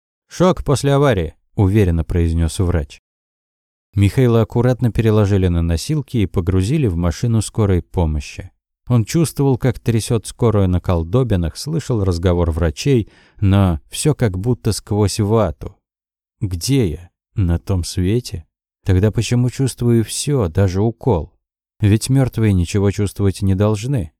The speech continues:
размышлял он и не находил ответа. В приемном покое больницы седой травматолог раздел его, осмотрел. «Свежих травм не нахожу, а следов от старых полно.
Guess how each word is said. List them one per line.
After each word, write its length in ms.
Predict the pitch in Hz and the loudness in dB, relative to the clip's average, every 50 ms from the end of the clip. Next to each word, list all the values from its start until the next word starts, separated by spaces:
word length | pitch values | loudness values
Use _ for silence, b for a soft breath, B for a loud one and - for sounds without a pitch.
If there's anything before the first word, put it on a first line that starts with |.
| _ _ - | _ _ -4
размышлял 720 | 104 92 90 78 87 87 85 - - 104 113 123 117 98 | -2 -2 0 0 0 -2 -2 -2 -2 0 0 0 2 0
он 140 | 82 78 | 0 -2
и 40 | 80 | -2
не 120 | 87 98 110 | -2 -2 -2
находил 500 | 120 113 - 139 131 123 143 156 143 135 | -2 -2 -2 -4 -4 -2 -2 0 0 0
ответа. 540 | 127 - - 107 92 82 73 - - - - _ _ _ _ _ _ _ _ _ _ _ | 0 -2 -2 -2 -2 -2 -4 -6 -12 -18 -18 _ _ _ _ _ _ _ _ _ _ _
В 140 | _ - - | _ -6 -2
приемном 500 | - 110 104 104 104 98 92 87 85 80 | 2 2 4 4 4 4 4 2 0 0
покое 340 | - - 98 - - 98 92 | 0 -2 -2 0 0 0 0
больницы 520 | 82 82 104 110 123 143 139 - - 117 | 2 2 2 2 2 0 -2 -2 -4 -4
седой 380 | 98 - - 110 98 95 120 107 | -4 -2 -2 -2 0 2 0 2
травматолог 800 | - - 87 85 82 85 85 85 - - 127 117 107 95 - - | 2 0 0 0 2 0 0 0 0 0 2 2 2 0 -2 0
раздел 420 | 95 92 85 82 87 101 127 135 | 0 0 0 0 0 0 0 0
его, 360 | 117 90 85 80 73 80 80 - _ _ | 0 0 -2 -4 -6 -8 -12 -16 _ _
осмотрел. 720 | - 104 - - 113 107 98 - - 90 82 76 71 - _ _ _ _ _ _ _ _ _ _ _ _ _ - | -6 -4 -2 0 0 0 0 0 0 -2 -2 -4 -6 -8 _ _ _ _ _ _ _ _ _ _ _ _ _ -12
«Свежих 560 | - - - 127 160 170 160 143 151 - - | -8 -4 -2 2 2 2 4 4 2 0 0
травм 440 | - - 143 160 170 139 120 101 117 | -2 -2 0 0 0 0 0 0 0
не 100 | 156 170 | 0 0
нахожу, 640 | 165 160 - - 160 143 110 90 98 104 98 95 - _ _ _ _ | 0 -2 -2 -2 -2 -2 -2 -2 -2 -2 -4 -4 -6 _ _ _ _
а 100 | - 123 123 | -2 -2 -2
следов 460 | - - 151 147 147 170 175 151 - | 0 0 -2 0 0 0 0 0 -2
от 140 | 147 131 - | -4 -6 -6
старых 420 | - - 190 196 180 135 - - | -6 -4 -4 -2 -2 -4 -4 -4
полно. 460 | - 175 165 143 110 90 80 73 71 | -4 -2 0 0 0 0 -2 -4 -6